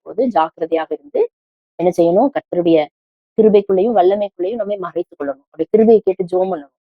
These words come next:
அவருடைய வல்லமையில நம்ம பலன் கொள்ளணும். "எதுவும் என்னை மேற்கொள்ள மாட்டாதுன்னு" அறிக்கை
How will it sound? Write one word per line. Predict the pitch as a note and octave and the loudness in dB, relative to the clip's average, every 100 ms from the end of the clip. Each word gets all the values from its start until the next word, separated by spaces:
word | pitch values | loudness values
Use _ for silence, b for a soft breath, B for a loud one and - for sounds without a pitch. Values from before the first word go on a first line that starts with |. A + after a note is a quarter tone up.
| _ _ _ _ - | _ _ _ _ -4
அவருடைய | F3+ F3+ F3+ | 2 4 6
வல்லமையில | F#3 A3+ A3+ A3+ | 6 4 4 2
நம்ம | G3+ D#3+ | 0 -4
பலன் | D#3+ E3 G3 - | -4 -4 -4 -12
கொள்ளணும். | D3 _ _ _ _ _ - | -20 _ _ _ _ _ -4
"எதுவும் | D#3+ G3 A#3+ | 2 4 4
என்னை | E3+ D3+ | 2 0
மேற்கொள்ள | D3+ F3 - F3 G3+ | 0 -2 2 2 2
மாட்டாதுன்னு" | E3 E3 - E3 E3+ A3+ | 0 -4 -2 -2 -2 -4
அறிக்கை | A3 - F3+ | -8 -10 -10